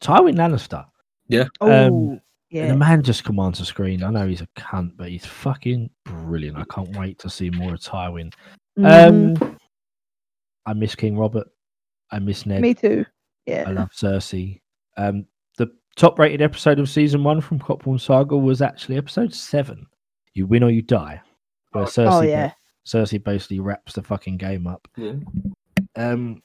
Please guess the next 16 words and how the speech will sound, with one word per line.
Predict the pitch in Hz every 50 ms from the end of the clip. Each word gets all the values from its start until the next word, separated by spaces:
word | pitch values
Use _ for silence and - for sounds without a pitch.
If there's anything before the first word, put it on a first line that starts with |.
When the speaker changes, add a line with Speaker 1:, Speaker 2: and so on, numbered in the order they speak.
| _ _ _ _ _ _ _ _ _ _ _ _
Speaker 1:
the | 131 123
second | - - 185 190 - - 147 131
best | 117 104 - -
episode | 110 104 - - - 117 117 131 139 139 -
was | 117 113 107 104 101 - - - - 98 98 123 - _ _ _ _ _ -
episode | 95 - - - 95 90 90
nine, | 92 95 95 113 131 143 139 - _ _ _ _ _ _ - 95
Baelor, | 90 87 87 90 104 135 160 196 - _ _ _ _ -
when | 90 90
Ned | 90 92 90
Stark | - - - 95 90 - - _ _ _ _ _ _ _ -
dies. | - - - 107 151 165 _ _ _ _ _ _ _ _ _ _ _ _ _ _ _ _ _ _ _ _ _ _ _ _ _ _ _ _ _ _ _ -
The | 87 98
worst | 92 104 131 160 - - 175 175
Speaker 3:
Mm-hmm. | 170 180
Speaker 1:
episode | 226 - - - - - - 139 139 -